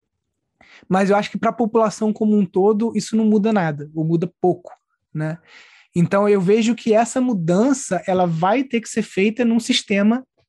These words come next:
paralelo, né? Que, no meu ponto de vista,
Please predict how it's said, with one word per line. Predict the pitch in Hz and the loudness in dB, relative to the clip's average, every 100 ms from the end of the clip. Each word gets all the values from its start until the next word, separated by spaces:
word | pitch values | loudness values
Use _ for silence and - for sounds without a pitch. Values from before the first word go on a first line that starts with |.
| _ _ _ | _ _ _
paralelo, | 180 180 196 185 175 214 269 | -2 0 2 2 2 2 2
né? | 220 214 214 _ - _ - | 2 2 -2 _ -20 _ -2
Que, | 196 | 2
no | 196 | 4
meu | 226 | 2
ponto | 226 226 220 | 2 -2 0
de | 208 185 | -2 -2
vista, | 160 240 254 - 170 | 2 2 2 -2 -8